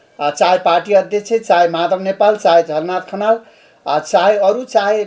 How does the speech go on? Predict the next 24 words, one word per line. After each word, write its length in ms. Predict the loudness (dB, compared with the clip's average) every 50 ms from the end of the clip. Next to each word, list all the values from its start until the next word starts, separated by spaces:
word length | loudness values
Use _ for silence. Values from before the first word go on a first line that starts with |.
| -6 -6
आ, 480 | -4 -2 -2 -2 -4 -6 -10 -14 -16 -12
हाम्रो 260 | -10 -8 -4 -4 -4
तहमा 360 | 0 2 4 4 4 2 0 -4
हामी 240 | -4 -4 -4 -2
आफै 240 | 0 0 -2 -2 -4
पनि 280 | -10 -14 -16 -18 -20 -20 _ _ _ _ -20 _ _ _ _ _ _ _ -8
उभिन 280 | -4 -2 0 0 0 0
थाल्यौँ 420 | -2 -4 -2 -2 0 2 4 4 2
र 260 | 2 0 -2 -6 -8 -10 _ _ _ _ _ _ _ _ _ _ _
सामूहिक 720 | -20 -18 -6 -4 -2 0 2 0 0 2 0 -2 -2 -4
छलफलका 520 | -6 -2 -2 -2 0 2 0 0 2 2 0
आधारमा 400 | 0 0 0 -2 -2 -2 -4 -6
निष्कर्षमा 640 | -6 -8 -8 -4 -2 -2 -2 0 0 0 0 -2
पुग्ने, 540 | -4 -4 -6 -6 -6 -6 -6 -8 -10 -10 -12 -16 _ _ _ _ _ _ _ _ _
संस्थागत 680 | -14 0 2 2 2 4 2 2 2 4 4 2 2 2
छलफलका 460 | 0 -2 -2 0 -2 0 2 2 2
आधारमा 360 | 2 2 2 0 0 -2 -4
निष्कर्षमा 520 | -4 -4 -2 0 0 0 0 0 -4 -4
पुग्ने, 500 | -4 -4 -6 -6 -4 -4 -2 -2 -2 -4 -6 -8 _ _ _ _ _ _ _ _ _ _
संस्थागत 680 | -6 0 0 0 2 2 0 0 2 2 2 0 0 0
परिपाटीलाई 540 | -2 -2 0 0 0 0 0 0 0 0 0
आत्मसात 540 | 0 0 -2 -6 -6 0 2 2 2 2 4
गर्ने 340 | 2 2 2 2 -4 -6 -8
कुरालाई 580 | -10 -10 -2 2 2 4 4 4 2 0 0